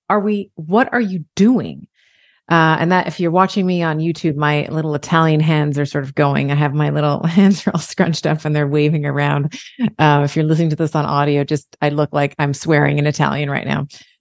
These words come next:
Um, okay. So there's, so there's that. So they're running the study, they're running the study. And then prior to releasing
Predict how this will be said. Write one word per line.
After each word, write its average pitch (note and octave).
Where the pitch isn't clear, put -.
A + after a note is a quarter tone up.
Um, F3
okay. F#3+
So G3
there's, A3+
so C#4
there's B3+
that. F#2
So B3+
they're A#3+
running B3+
the F#4
study, D3+
they're F3
running F3+
the G3+
study. D3
And F#3
then F3
prior B3
to F#3+
releasing E3+